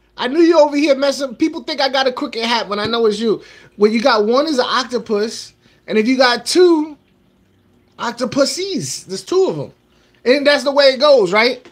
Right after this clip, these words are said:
I believe that's the way. I don't know, Jet.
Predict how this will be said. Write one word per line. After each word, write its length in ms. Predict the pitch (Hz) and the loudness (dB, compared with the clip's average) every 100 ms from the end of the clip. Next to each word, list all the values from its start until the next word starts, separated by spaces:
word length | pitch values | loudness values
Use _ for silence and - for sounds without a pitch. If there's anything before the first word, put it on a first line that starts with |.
| - | -4
I 100 | 208 | 0
believe 340 | 240 269 302 | 2 2 2
that's 200 | 220 208 | 0 -2
the 40 | 196 | -2
way. 300 | 190 185 185 _ _ _ _ _ _ _ _ _ _ _ _ _ _ _ _ _ _ _ _ _ _ _ - | -4 -4 -8 _ _ _ _ _ _ _ _ _ _ _ _ _ _ _ _ _ _ _ _ _ _ _ -4
I 200 | 185 226 | 0 2
don't 220 | 240 240 | 2 2
know, 200 | 233 226 | 2 2
Jet. 440 | 196 208 208 208 | 2 2 0 -2